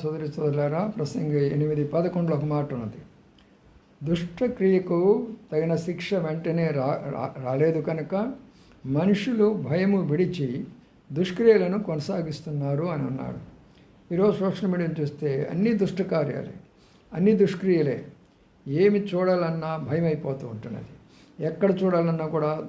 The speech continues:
దుష్టమైనటువంటి మాటలు, దుష్ట-, అన్ని చెడు సంబ-, చెడు సంబంధమైనటువంటి కార్యాలు, స్థలాలు, కా-, మరి చిన్న చిన్న అనేకమైనటువంటివి మనం చూస్తున్నాం.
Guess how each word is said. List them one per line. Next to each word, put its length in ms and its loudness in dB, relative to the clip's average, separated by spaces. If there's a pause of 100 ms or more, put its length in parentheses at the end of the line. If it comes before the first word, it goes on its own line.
(120)
దుష్టమైనటువంటి 880 -4
మాటలు, 500 -2
దుష్ట-, 320 -6
అన్ని 460 -2
చెడు 300 -2
సంబ-, 420 -2
చెడు 120 4
సంబంధమైనటువంటి 920 -2
కార్యాలు, 680 0 (440)
స్థలాలు, 720 0 (360)
కా-, 140 -2
మరి 200 -2
చిన్న 220 -4
చిన్న 200 -2 (360)
అనేకమైనటువంటివి 880 2
మనం 340 -2
చూస్తున్నాం. 440 -6